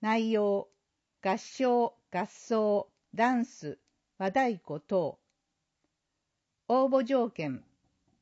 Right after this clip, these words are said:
市内で活動していて、フェスティバル実施会場で披露できること。入退場含む二十分。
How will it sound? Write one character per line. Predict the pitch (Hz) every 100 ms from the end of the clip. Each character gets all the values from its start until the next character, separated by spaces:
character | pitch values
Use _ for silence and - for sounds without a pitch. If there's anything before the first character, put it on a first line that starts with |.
| _ _
市 | - 285
内 | 277 254
で | 180 156
活 | 196 190 226
動 | 226 220
し | -
て | - 196
い | 185
て、 | - 175 180 _ _ _ _ _
フ | - 269
ェ |
ス | 285
テ | -
ィ | 214
バ | 180
ル | 156
実 | 147 180 -
施 | 254
会 | - 262 233
場 | 190 165 156
で | 147
披 | - 262
露 | 254 180
で | 147
き | 147 240
る | 202
こ | - 104
と。 | - 107 _ _ _ _ _ _ _ _
入 | 226 254
退 | 254 262 226
場 | 180 165
含 | - - 214
む | 285 240
二 | 190 180
十 | 247
分。 | - - -